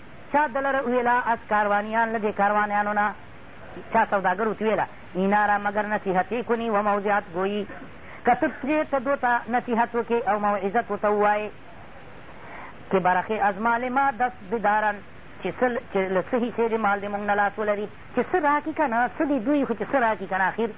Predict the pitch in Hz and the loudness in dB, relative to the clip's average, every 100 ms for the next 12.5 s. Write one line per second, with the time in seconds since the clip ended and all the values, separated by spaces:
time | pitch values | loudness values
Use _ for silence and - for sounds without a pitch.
0 | - - 240 269 214 247 - 185 185 208 | -12 -4 0 2 2 0 0 2 2 2
1 | 202 202 196 175 170 170 180 160 156 135 | 0 0 0 0 0 2 0 0 0 -2
2 | - - - 269 262 208 185 196 196 180 | -10 -14 0 2 2 0 0 0 -2 0
3 | 175 190 190 160 160 165 170 165 156 180 | -2 -2 0 0 0 2 2 2 0 -2
4 | - - - - - - - 170 165 156 | -4 -10 -16 -16 -16 -16 -2 2 2 0
5 | 180 165 165 156 156 151 - 151 - 165 | -2 0 0 0 -6 -12 -8 -4 0 0
6 | 175 - 151 151 135 - - - 160 160 | 0 0 0 2 -2 -8 -16 -8 -4 0
7 | 175 165 165 170 147 147 147 131 139 110 | 0 0 -2 -2 -4 -2 -4 -2 -4 -6
8 | - - - - - 185 180 180 202 247 | -10 -16 -16 -14 -2 4 4 4 4 2
9 | 208 226 214 190 196 208 202 202 202 208 | 2 2 2 -2 -2 -2 2 2 2 2
10 | 202 185 208 202 202 208 208 208 214 - | 2 0 -2 0 2 2 2 0 -2 -8
11 | - - - - 180 170 185 185 165 233 | -18 -18 -18 -6 -2 2 0 0 -2 0
12 | 247 240 233 233 233 | 2 2 2 2 2